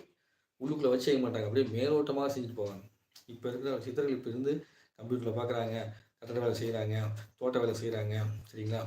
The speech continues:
அதுக்கப்புறம் வந்து மூட்டை தூக்குறாங்க அப்படின்னு, ஒரு கற்பனைக்காக சொல்றேன் அப்படின்னு சொல்லிட்டு ஏகப்பட்ட வேலையை அவங்க செய்றாங்கன்னு வச்சுக்கோங்களேன்.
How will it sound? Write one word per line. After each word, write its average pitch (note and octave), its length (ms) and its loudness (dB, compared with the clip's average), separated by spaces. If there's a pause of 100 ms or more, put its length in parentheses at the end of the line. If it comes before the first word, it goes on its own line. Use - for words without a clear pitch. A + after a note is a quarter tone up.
(180)
அதுக்கப்புறம் A#2 420 -4
வந்து A2+ 160 -6
மூட்டை B2 280 -2
தூக்குறாங்க A2+ 400 -4 (480)
அப்படின்னு, B2+ 580 -4
ஒரு A#2+ 460 -6
கற்பனைக்காக C3 380 2
சொல்றேன் G#2+ 360 -2
அப்படின்னு A#2 220 -8
சொல்லிட்டு A#2 260 -4
ஏகப்பட்ட B2+ 380 0
வேலையை C3 220 0
அவங்க A#2+ 140 -4
செய்றாங்கன்னு A#2 280 -6
வச்சுக்கோங்களேன். G#2+ 440 -8